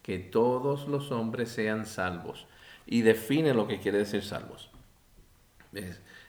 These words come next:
Él quiere que todos sean salvos. No es que lo que Cristo hizo no incluya a todos. Es que no todos han tenido la participación subjetiva que tú hablabas hace un rato de lo que ya objetivamente Cristo hizo. Y entonces dice,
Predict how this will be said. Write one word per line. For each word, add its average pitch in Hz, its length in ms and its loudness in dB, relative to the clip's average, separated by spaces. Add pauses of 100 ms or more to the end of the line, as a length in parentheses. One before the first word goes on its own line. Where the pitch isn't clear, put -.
Él 95 80 -10
quiere 123 240 2
que 117 80 0
todos 104 200 0
sean 127 160 -2
salvos. 139 300 2
No 107 80 2
es 110 60 -6
que - 540 0 (120)
lo 117 160 2
que 107 140 2
Cristo 113 340 2
hizo 120 180 0
no 110 80 2
incluya 101 340 0
a 82 40 -8
todos. 98 380 -4 (500)
Es - 140 -6
que 120 100 2
no 107 200 4
todos 120 520 2
han 104 240 -2
tenido 117 400 2
la 95 160 0
participación 92 760 -4
subjetiva 98 680 -2
que 85 80 -8
tú 92 100 -6
hablabas 92 300 -2
hace 98 160 -8
un 101 100 -4
rato 101 360 -8 (500)
de 95 120 0
lo 90 160 0
que 85 220 -4
ya 101 220 2
objetivamente 107 920 0
Cristo 85 340 -6
hizo. - 280 -12 (500)
Y - 60 -8
entonces 107 360 0
dice, 101 500 -2